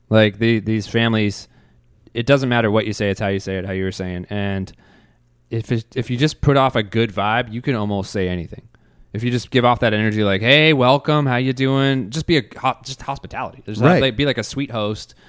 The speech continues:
Speaker 1: You know, make them feel kinda welcome. And then you, once you get 'em welcome like that, you can kinda be like, "Hey, I just had a couple questions," but just ha-, you hear how my voice kinda softened up, and I go up an octave a little bit. Just like, "Hey there, is, I'm just wondering, like,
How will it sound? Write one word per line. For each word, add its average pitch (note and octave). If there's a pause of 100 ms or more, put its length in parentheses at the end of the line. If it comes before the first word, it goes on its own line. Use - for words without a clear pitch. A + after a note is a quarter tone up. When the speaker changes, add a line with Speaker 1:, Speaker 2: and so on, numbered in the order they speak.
(280)
Speaker 1:
You A#2+
know, A2
make A2
them A#2
feel A#2
kinda A#2
welcome. G#2+
And A2
then F#3
you, G#3+
once F3
you G#3
get F3+
'em A#2
welcome D3+
like F#3+
that, G#3 (360)
you C#3
can F3
kinda D#3
be C#3
like, C3
"Hey, G#3
I D3+
just F#3+
had G3
a F3
couple F#3
questions," F#3
but D#3+
just E3+
ha-, E3
you E3+
hear F#3
how F#3+
my C3+
voice A2
kinda C#3
softened C#3+
up, D3
and C#3+
I G#2
go B2
up A2+
an G2
octave A2+
a D3
little D3+
bit. E3+
Just C3+
like, C3+
"Hey A#3+
there, F3+
is, D#3
I'm F#3
just -
wondering, G#3
like, A#2+